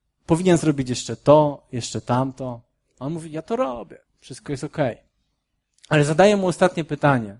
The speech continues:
albo inaczej, podaję mu ostatnią radę. "Jeśli chcesz być doskonały, idź sprzedaj, co posiadasz i rozdaj ubogim, a będziesz miał skarb w niebie, a potem przyjdź i naśladuj mnie".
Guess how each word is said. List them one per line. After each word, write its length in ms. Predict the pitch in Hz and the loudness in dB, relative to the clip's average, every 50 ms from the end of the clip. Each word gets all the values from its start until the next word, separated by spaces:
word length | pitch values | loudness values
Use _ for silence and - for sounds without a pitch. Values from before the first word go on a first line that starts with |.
| _ _ _ | _ _ _
albo 200 | - 120 117 131 | -16 -10 -6 -4
inaczej, 340 | 131 143 143 139 - 123 104 | 0 0 0 -2 -2 -8 -14
podaję 480 | - _ - 143 135 131 165 180 170 160 | -12 _ -2 0 4 4 4 4 4 2
mu 140 | 165 151 | 2 0
ostatnią 460 | 143 131 - 160 147 - - 139 139 135 | -2 -2 -4 -8 -8 -4 -2 0 2 4
radę. 320 | 135 123 110 101 101 - _ _ _ _ _ _ _ - - - _ - | 2 2 0 -2 -10 -20 _ _ _ _ _ _ _ -20 -20 -20 _ 0
"Jeśli 320 | 151 170 170 - 180 175 | 2 2 2 2 -2 -6
chcesz 240 | - - 233 240 220 | 0 4 4 4 4
być 180 | 233 247 196 | 2 0 0
doskonały, 720 | 196 226 - - - - 196 185 175 147 123 110 101 101 110 _ _ _ _ _ _ _ _ _ _ _ _ _ _ _ _ _ _ _ _ _ - | 0 -2 -2 0 2 4 4 6 6 6 6 4 0 -8 -14 _ _ _ _ _ _ _ _ _ _ _ _ _ _ _ _ _ _ _ _ _ 2
idź 220 | 226 247 - - | 2 2 2 0
sprzedaj, 380 | - - - 220 214 208 202 202 | -8 -2 2 4 6 6 6 4
co 120 | - 190 | 4 -2
posiadasz 480 | - 185 170 - 202 185 180 170 156 151 | 0 0 2 4 4 4 4 4 2 2
i 60 | 160 | 2
rozdaj 320 | 160 170 156 151 151 151 | 2 2 4 4 4 4
ubogim, 360 | 147 143 151 156 151 147 143 143 | 6 6 4 4 4 4 0 -2
a 80 | 135 | -2
będziesz 360 | 131 147 147 147 143 135 - | -2 -2 -4 -4 -6 -8 -8
miał 160 | 151 139 135 127 | -8 -8 -8 -8
skarb 300 | - - 143 131 123 117 | -8 -6 -6 -6 -6 -8
w 100 | 120 135 | -8 -4
niebie, 280 | 147 139 123 123 117 | -4 -4 -2 -4 -8
a 40 | 113 | -8
potem 320 | - 143 135 - 143 139 | -8 -10 -10 -8 -8 -10
przyjdź 420 | 127 - - - 180 175 180 - 160 | -8 -8 -2 0 0 0 0 -4 -10
i 60 | 160 | -8
naśladuj 480 | 151 139 131 - 147 135 123 117 110 101 | -8 -8 -4 -2 -4 -4 -4 -4 -10 -12
mnie". 220 | 101 98 98 | -14 -16 -18